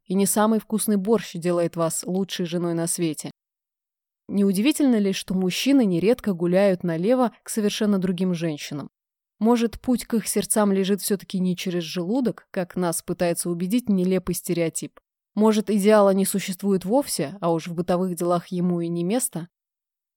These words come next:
Вообще, в любом случае, в конце дня говорите себе:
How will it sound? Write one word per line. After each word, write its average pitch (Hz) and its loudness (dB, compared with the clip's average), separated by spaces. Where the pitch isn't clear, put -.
Вообще, 208 4
в 240 4
любом 226 4
случае, 247 0
в - -6
конце 196 0
дня 208 0
говорите 190 0
себе: 156 -6